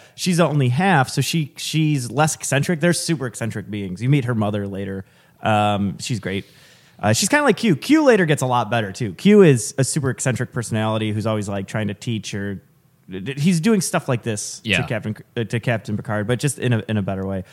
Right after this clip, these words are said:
Speaker 1: But anyway, uh,
Speaker 2: He's the dungeon master.
Speaker 1: Exactly.
Speaker 2: Okay.
Speaker 1: Um,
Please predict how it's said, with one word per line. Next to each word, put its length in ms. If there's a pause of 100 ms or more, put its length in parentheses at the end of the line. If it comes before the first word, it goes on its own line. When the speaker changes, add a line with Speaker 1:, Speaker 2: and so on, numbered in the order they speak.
(140)
Speaker 1:
But 100
anyway, 300 (300)
uh, 140
Speaker 2:
He's 80
the 80
dungeon 340
master. 400 (120)
Speaker 1:
Exactly. 640
Speaker 2:
Okay. 220
Speaker 1:
Um, 420